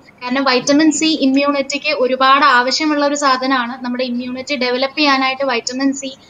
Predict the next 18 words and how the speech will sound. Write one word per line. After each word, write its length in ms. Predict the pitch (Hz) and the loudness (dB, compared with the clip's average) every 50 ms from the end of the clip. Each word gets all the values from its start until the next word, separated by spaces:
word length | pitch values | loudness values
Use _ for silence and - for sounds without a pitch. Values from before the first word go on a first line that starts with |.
| - - _ - | -20 -20 _ -10
supplements 560 | - 254 247 - - 277 277 277 277 277 285 277 | -10 -8 -8 -4 -2 0 0 2 2 0 0 2
ഒരുപാട് 440 | - 240 240 240 254 262 262 277 311 | 2 4 4 4 4 4 4 2 2
പേര് 240 | 302 294 294 294 285 | 2 2 2 2 2
കഴിക്കുന്നുണ്ട്. 560 | 277 247 240 240 262 269 269 277 247 226 226 | 0 -2 -2 -4 -6 -4 -4 -2 -2 -4 -6
ഇമ്മ്യൂണിറ്റിയോടൊപ്പം 1400 | 247 - - 254 262 277 302 311 311 320 330 330 - - 320 349 339 339 339 339 294 - - - 294 294 302 285 247 | -8 -10 -12 -14 -12 -10 -8 -6 -4 -4 -4 -4 -4 -6 -4 0 2 2 4 2 2 0 0 0 0 2 2 0 -2
തന്നെ 220 | 214 220 226 214 - - _ _ _ - - | -4 -6 -12 -16 -18 -20 _ _ _ -4 -4
ഈ 40 | 262 | 0
vitamin 540 | 254 254 247 240 240 285 294 302 320 302 285 | 2 2 2 0 0 0 2 4 4 4 2
സി 200 | 294 294 311 - - | 2 -2 -6 -6 -8
stress 440 | - - - 311 320 359 381 - - | -6 -4 -2 0 0 0 0 -2 0
hormone 560 | 320 320 302 302 302 294 311 320 330 320 320 | 2 4 4 4 2 0 0 0 2 2 2
ആയിട്ടുള്ള 580 | 294 254 247 247 240 262 254 240 240 277 269 262 - | 2 0 0 -2 -4 -6 -6 -4 -4 -4 -6 -4 0
കോർട്ടിസോളിനെ 760 | 294 285 285 302 294 320 339 330 - 339 330 330 330 330 349 | 2 2 4 2 0 -4 -8 -10 -8 -4 -2 -2 -2 -2 -2
കൂടെ 240 | 339 339 285 262 294 | -2 0 0 0 0
control 500 | 294 294 254 247 240 240 285 277 277 285 | -2 -2 -4 -4 -4 -4 -4 -4 -2 0
ചെയ്യും. 180 | 277 226 185 - - - - - - _ _ _ - _ _ - - - _ _ _ _ - - | 0 -2 -2 -6 -14 -20 -20 -20 -20 _ _ _ -20 _ _ -20 -20 -20 _ _ _ _ -6 -2
അതേപോലെ 520 | 277 277 285 339 392 392 381 320 285 277 262 - 254 | -2 0 2 2 2 4 4 2 2 2 0 -2 -4
തന്നെ 260 | 233 233 233 311 330 | -4 -2 -4 -4 -6